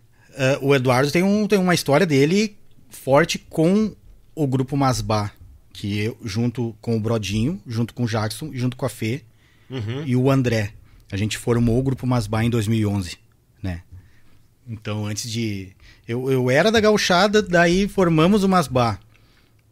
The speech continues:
Speaker 1: que é gaúcho, que é um som que, que é,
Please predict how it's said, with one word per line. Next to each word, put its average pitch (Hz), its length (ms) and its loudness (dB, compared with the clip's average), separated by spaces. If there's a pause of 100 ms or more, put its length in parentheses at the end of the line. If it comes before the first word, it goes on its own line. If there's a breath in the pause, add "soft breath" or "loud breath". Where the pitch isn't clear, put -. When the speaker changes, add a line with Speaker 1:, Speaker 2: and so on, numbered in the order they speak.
(200)
Speaker 1:
que - 180 0
é 156 120 4
gaúcho, 156 440 0
que - 140 -6
é - 20 0
um 131 200 2
som 143 240 2
que, 131 180 -2 (100)
que - 140 -2
é, 139 240 2